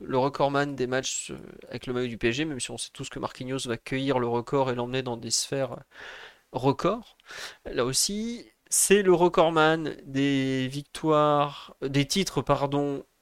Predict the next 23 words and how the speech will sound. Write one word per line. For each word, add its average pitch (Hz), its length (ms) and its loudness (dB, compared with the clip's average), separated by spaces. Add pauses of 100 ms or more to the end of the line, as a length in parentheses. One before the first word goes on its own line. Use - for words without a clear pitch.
(140)
au - 40 -10
Paris 127 200 4
Saint-Germain, 139 480 0
trente 143 300 -4
titres, 170 260 -6
alors 117 100 -6
j'ai 113 100 -10
plus - 180 -12
le 110 60 -8
détail, 120 480 0
mais, - 320 -14
euh, 156 140 -16
je, - 80 -20 (220)
il - 160 -8
doit, 120 220 6
il, 123 280 2
il - 140 -18
y 127 80 4
a 127 40 6
neuf 147 380 2
Ligue 147 240 -2
un, 202 260 -2
forcément. 160 680 -4